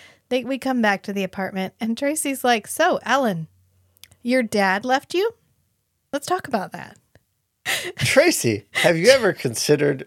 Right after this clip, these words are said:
Speaker 2: becoming a
Speaker 1: <laughs>
Speaker 2: counselor or a
Speaker 1: I know.
Speaker 2: therapist?" <laughs>
Speaker 1: "So tell me, what was it like when your dad abandoned you at twelve?"
Speaker 2: <laughs>
Speaker 1: And Ellen, of course, is like,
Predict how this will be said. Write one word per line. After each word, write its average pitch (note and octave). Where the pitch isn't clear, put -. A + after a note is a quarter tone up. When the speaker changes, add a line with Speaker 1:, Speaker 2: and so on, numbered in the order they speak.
Speaker 2:
becoming F3+
a C4
Speaker 1:
<laughs> -
Speaker 2:
counselor G3+
or C3+
a A2+
Speaker 1:
I D4
know. G3
Speaker 2:
therapist?" G#3
<laughs> -
Speaker 1:
"So F#4
tell D#4
me, F4+
what F#4+
was E4
it A4
like A#3+
when C#4+
your B3+
dad G3
abandoned F#3+
you F3
at F3
twelve?" -
Speaker 2:
<laughs> -
Speaker 1:
And D#3+
Ellen, G#4
of F#4+
course, F4+
is D#4
like, C4